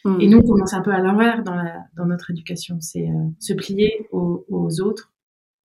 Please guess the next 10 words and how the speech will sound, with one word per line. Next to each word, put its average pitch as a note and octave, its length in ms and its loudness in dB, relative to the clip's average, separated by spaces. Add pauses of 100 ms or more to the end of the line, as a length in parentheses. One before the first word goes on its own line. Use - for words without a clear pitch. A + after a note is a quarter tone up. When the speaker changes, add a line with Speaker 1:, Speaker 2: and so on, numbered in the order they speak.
Speaker 2:
et F3 160 -2
à D#3+ 200 0
faire F#3 220 -10
plaisir F#3 320 -4
aux F3 140 -8
autres. F#3 240 -14 (320)
On F3 60 -4
aime F3 80 -4
beaucoup E3 200 -14
ça. F3 300 -12